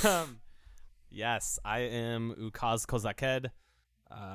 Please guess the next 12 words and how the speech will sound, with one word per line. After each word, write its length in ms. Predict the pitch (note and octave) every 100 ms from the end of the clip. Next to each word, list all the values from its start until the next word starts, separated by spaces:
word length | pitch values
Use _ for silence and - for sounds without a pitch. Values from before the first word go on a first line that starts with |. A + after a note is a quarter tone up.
| F#2+
I 140 | F#2 G2+
am 100 | A2
a 40 |
skirmisher. 580 | G#2+ B3 B3+ G#3 G#3 E3+
The 80 | B2+
skirmisher 520 | - G3+ G3 F#3 F#3
is 100 | E3+
one 80 | D#3
of 40 |
my 100 | D3
favorite 320 | C3 C#3 C3+ -
playbooks. 640 | C3+ C3 C3 - - -